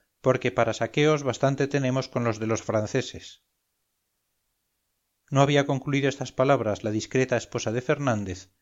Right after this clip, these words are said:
cuando se oyó en el patio de la casa gran ruido de voces, entre las cuales descollaba una cencerril, abajetada y bronca, que no era otra sino la de aquel lucero de la Merced,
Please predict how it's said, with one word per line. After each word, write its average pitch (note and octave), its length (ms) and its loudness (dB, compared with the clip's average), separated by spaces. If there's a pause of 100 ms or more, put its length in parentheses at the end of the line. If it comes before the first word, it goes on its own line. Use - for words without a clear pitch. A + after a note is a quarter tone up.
(280)
cuando A#2+ 300 2
se A#2 160 -2
oyó C#3 240 2
en B2+ 80 -2
el D3 160 -4
patio B2 320 2
de C#3 80 0
la C#3 120 0
casa - 460 -4 (240)
gran B2+ 260 4
ruido B2 300 2
de G#2+ 80 -2
voces, B2 540 -4 (360)
entre A#2 300 -4
las A#2 160 2
cuales D3+ 340 2
descollaba C3 640 0
una A#2+ 240 0
cencerril, B2 800 -2 (220)
abajetada B2+ 840 0
y A#2+ 80 -2
bronca, A#2+ 580 0 (380)
que B2 100 2
no C3 120 2
era D3 180 4
otra D3+ 320 0
sino A2+ 260 -4
la G#2+ 120 2
de G#2+ 80 -2
aquel C3+ 240 2
lucero B2+ 420 0
de A#2 80 -2
la A2 100 2
Merced, A2 520 -2